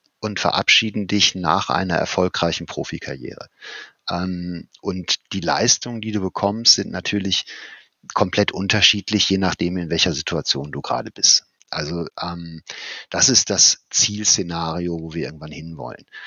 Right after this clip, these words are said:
Jetzt aktuell haben wir Spieler, nehmen wir die Keimers beispielsweise, ähm, die tatsächlich seit Gründung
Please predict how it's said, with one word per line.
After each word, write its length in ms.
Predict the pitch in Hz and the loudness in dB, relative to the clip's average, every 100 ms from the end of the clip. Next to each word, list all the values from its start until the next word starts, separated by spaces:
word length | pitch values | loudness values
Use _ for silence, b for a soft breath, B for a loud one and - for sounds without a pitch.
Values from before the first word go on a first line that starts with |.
| B B B - | B B B 0
Jetzt 280 | 98 107 - | 4 4 4
aktuell 720 | 101 - 95 85 98 143 156 - _ _ _ _ _ _ - - | 2 0 2 4 4 4 2 -6 _ _ _ _ _ _ -10 -2
haben 200 | - 104 | 0 2
wir 80 | 101 | 4
Spieler, 560 | - 107 110 110 110 104 _ _ _ - - | 2 0 -2 0 0 -2 _ _ _ -20 -20
nehmen 320 | - 98 104 | -12 -6 -4
wir 80 | 90 | -4
die 100 | 82 | 0
Keimers 480 | - 87 113 123 | 0 0 -4 -4
beispielsweise, 840 | - 107 - 107 - 101 110 127 135 _ _ _ | -2 -4 -4 -6 -6 -4 -4 -6 -10 _ _ _
ähm, 480 | 95 92 92 90 82 - | 0 0 -2 -8 -8 -4
die 80 | |
tatsächlich 580 | - 92 - 98 - 104 | 2 4 4 4 4 4
seit 320 | 92 82 120 | 6 6 2
Gründung 560 | - 104 107 120 117 113 | 0 2 4 2 0 -2